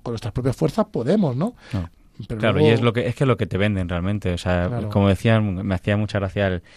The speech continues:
Speaker 2: el símil que hacían, que realmente los cristianos hoy en día somos como salmones a contracorriente en un río,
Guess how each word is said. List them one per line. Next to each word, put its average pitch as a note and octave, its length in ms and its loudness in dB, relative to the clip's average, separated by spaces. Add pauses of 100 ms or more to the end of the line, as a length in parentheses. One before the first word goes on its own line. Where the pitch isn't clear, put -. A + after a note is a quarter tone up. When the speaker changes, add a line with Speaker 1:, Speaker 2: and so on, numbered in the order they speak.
(120)
Speaker 2:
el F2 100 -4
símil G2+ 260 0
que F#2+ 80 0
hacían, G2+ 300 0
que G2 120 -4
realmente G2 440 0
los G2 120 -2
cristianos G2+ 520 -4 (180)
hoy F#2+ 200 0
en F#2+ 120 2
día A2+ 300 2 (320)
somos G#2+ 320 0
como G2+ 320 0
salmones G2 440 -2
a G#2+ 60 0
contracorriente G2 720 0
en G2+ 80 2
un G#2 140 2
río, A2+ 360 -2